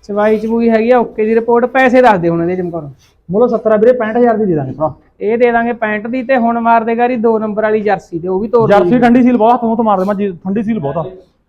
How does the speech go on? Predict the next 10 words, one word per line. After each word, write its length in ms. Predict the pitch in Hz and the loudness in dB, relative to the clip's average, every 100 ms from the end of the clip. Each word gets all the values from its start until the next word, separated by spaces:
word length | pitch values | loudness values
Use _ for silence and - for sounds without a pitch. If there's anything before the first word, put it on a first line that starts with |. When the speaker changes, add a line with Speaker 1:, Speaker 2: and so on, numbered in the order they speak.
| _ _ - 180 | _ _ -10 -6
Speaker 2:
ਦੇਖੀ 120 | 202 | 0
ਲੇਵਾ 240 | 226 208 | 2 4
ਲੂਗਾ 200 | 214 214 | 4 2
ਪਿੱਛੇ 240 | 208 208 208 | 0 -2 0
ਬੈਂਗ 240 | 185 185 | 0 0
ਲੇਵੇ 220 | 190 185 | 0 0
ਕਿਵੇਂ 220 | 190 185 | -2 -4
ਮਤ 200 | 185 185 | -4 -6
ਚੱਕੋ। 240 | 196 180 170 - _ | -6 -8 -10 -16 _
ਦੇਖੀ 240 | 147 185 | -8 -6